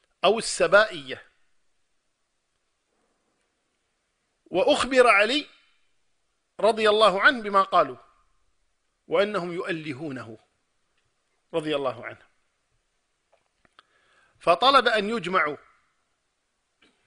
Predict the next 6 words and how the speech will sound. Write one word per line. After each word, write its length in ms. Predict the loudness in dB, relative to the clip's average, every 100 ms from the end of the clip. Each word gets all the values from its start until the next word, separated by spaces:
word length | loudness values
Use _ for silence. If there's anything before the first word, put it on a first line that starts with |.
| _ _ -16
فاجتمع 380 | -14 -4 -2 0
عدد 360 | 0 -2 -6
منهم، 380 | -10 -12 -14 -20 _ _ _ _ _ _ _ _ _ _ _ _ _ -4
فأمر 440 | 2 4 6 4
بحفر 400 | 2 0 0 0
الأخاديد، 720 | -4 0 2 2 0 -8